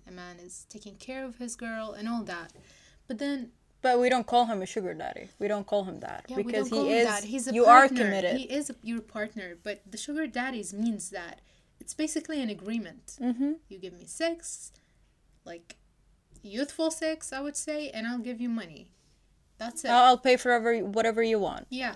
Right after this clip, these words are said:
Speaker 1: that's
Speaker 2: And
Speaker 1: it.
Speaker 2: I'm, I
Speaker 1: It's,
Speaker 2: don't get
Speaker 1: it's
Speaker 2: to
Speaker 1: all
Speaker 2: say
Speaker 1: for
Speaker 2: no.
Speaker 1: the money.
Speaker 2: Yeah. And then what happens if you, if the agreement ends?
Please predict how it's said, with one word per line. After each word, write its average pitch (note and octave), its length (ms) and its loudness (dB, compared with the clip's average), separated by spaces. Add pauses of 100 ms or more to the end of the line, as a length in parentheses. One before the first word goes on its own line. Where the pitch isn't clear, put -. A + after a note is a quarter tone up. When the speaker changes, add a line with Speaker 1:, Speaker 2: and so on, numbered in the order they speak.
Speaker 1:
that's - 120 -2
Speaker 2:
And G#3+ 80 0
Speaker 1:
it. A3 40 4
Speaker 2:
I'm, A3 200 4
I G#3+ 100 6
Speaker 1:
It's, A3 80 4
Speaker 2:
don't A3+ 160 2
get A3+ 80 2
Speaker 1:
it's - 80 -6
Speaker 2:
to C#4+ 80 -2
Speaker 1:
all C#4+ 60 4
Speaker 2:
say D4+ 100 4
Speaker 1:
for C#4+ 200 0
Speaker 2:
no. C4 40 0
Speaker 1:
the A#3+ 100 -2
money. G3 400 -6 (340)
Speaker 2:
Yeah. A3 320 2 (640)
And A3 140 0
then A#3 220 8
what B3 160 10
happens B3 440 4
if G#3 280 -2
you, G3 280 2
if F#3+ 160 -4
the G3+ 100 2
agreement F3+ 440 -2
ends? F#3+ 380 -6